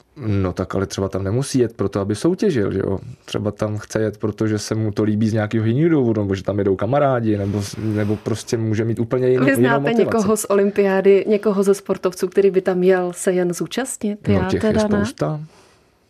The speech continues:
Speaker 1: Těch je spousta. Nejde-, není důležité zvítězit, ale
Speaker 2: Ale
Speaker 1: zúčastnit
Speaker 2: zúčastnit
Speaker 1: se.
Speaker 2: se.
Speaker 1: A bojovat
Speaker 2: Dobře,
Speaker 1: čestně.
Speaker 2: dobře. Tak kdy vám konkrétně ublížilo ego?
Speaker 1: No, mockrát, no, tak já, tak samozřejmě, ježiš, teďka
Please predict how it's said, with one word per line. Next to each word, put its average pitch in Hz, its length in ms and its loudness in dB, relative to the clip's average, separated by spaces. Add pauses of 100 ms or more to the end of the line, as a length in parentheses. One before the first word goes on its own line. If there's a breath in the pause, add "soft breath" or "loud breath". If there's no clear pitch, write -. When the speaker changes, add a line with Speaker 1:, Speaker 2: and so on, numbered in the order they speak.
(140)
Speaker 1:
Těch - 200 -4
je 120 60 -2
spousta. 127 580 -6
Nejde-, 135 480 0
není 156 300 2
důležité 127 560 2
zvítězit, 110 560 -2
ale 92 220 0
Speaker 2:
Ale 233 200 0
Speaker 1:
zúčastnit 220 180 -4
Speaker 2:
zúčastnit - 360 0
Speaker 1:
se. - 60 -2
Speaker 2:
se. 120 60 2
Speaker 1:
A 226 40 -2
bojovat 123 260 4
Speaker 2:
Dobře, 269 180 2
Speaker 1:
čestně. 160 340 -4 (140)
Speaker 2:
dobře. 254 240 -2
Tak 202 160 2
kdy 214 560 -2 (140)
vám 226 280 0
konkrétně 190 560 -2
ublížilo 165 840 -2
ego? 160 300 -8 (800 soft breath)
Speaker 1:
No, 104 240 2
mockrát, 117 600 -2
no, 107 160 -2
tak 107 220 -4
já, 110 160 -2 (160)
tak - 260 -6
samozřejmě, 107 600 -2 (560 loud breath)
ježiš, 92 340 -2
teďka - 280 -4